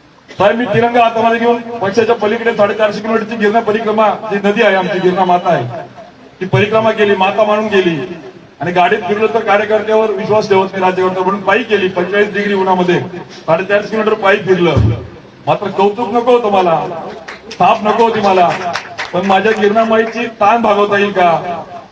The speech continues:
मला उत्तर महाराष्ट्राच्या शेतकऱ्याला सिंचनातून क्रांती करता येईल का, तो प्रश्न तर सोडवला नाही, पण त्याची खिल्ली एका प्रकारे उडवली गेली.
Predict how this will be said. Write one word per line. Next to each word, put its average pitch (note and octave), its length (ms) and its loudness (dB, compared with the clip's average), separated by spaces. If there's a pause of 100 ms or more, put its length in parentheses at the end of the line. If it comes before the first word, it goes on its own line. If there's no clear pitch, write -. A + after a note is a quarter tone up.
(140)
मला F3+ 160 2
उत्तर G#3 300 0
महाराष्ट्राच्या G#3 580 2
शेतकऱ्याला G3+ 400 2
सिंचनातून G3+ 400 -2
क्रांती G3 280 0
करता F#3+ 260 -2
येईल F#3 160 2
का, F3+ 200 0
तो F#3+ 60 -4
प्रश्न F#3+ 380 -4
तर G3+ 100 -2
सोडवला F#3 380 2
नाही, G3 180 0
पण F#3 160 -4
त्याची F#3 320 -4
खिल्ली F3 220 0
एका F3 140 0
प्रकारे E3 280 -2
उडवली D3+ 260 0
गेली. B2+ 240 -4